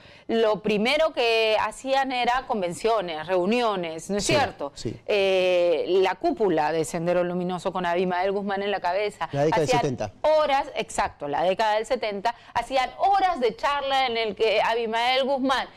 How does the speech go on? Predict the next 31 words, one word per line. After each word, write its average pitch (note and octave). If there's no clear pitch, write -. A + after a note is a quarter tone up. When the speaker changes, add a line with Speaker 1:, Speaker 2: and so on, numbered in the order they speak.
Speaker 1:
desde A3+
recitaba C#4+
hasta, D4
eh, G#3
imponía B3+
su, F#3+
su F#3+
pensamiento, A3
su -
ideología, F#3+
¿no A3+
es A#3
Speaker 2:
Sí, G#3+
Speaker 1:
cierto? C4
Speaker 2:
sí. A2+
Speaker 1:
Este, A3
y C4+
después E4
de G3+
algunas A#3+
reuniones B3
es C4
que B3
recién C#4
se C4
habló G#3+
de A3+
la G3
lucha F#3
armada. E3+
Speaker 2:
Ujú. C3+